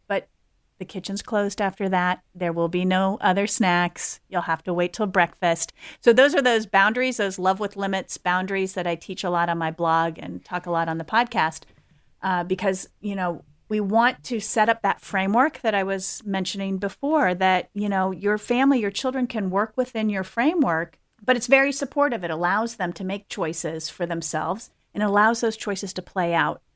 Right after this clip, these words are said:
Um, and sometimes kids don't always make great choices and they don't always feel good after they make those choices. So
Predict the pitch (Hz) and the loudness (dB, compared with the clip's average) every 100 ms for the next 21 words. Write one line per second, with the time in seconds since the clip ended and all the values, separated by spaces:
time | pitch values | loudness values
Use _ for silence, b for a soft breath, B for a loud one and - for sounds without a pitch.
0 | _ _ _ - 180 175 175 208 247 247 | _ _ _ -6 -4 -2 0 2 2 2
1 | 247 240 - 233 214 - 190 202 - 226 | 0 0 -2 -4 -4 -2 0 0 0 0
2 | 285 285 196 185 175 175 - 330 359 180 | 0 -2 -4 -2 -2 -2 0 -2 -2 -2
3 | 143 156 - 190 190 196 208 220 - 190 | -2 -4 -4 0 0 2 4 2 0 -2
4 | 196 190 - 220 214 190 165 156 165 165 | 0 -2 -4 -2 0 0 0 0 0 0
5 | 160 165 156 147 147 - 151 143 147 147 | 0 -2 -2 -4 -4 -4 -4 -4 -4 0
6 | 190 175 | 0 0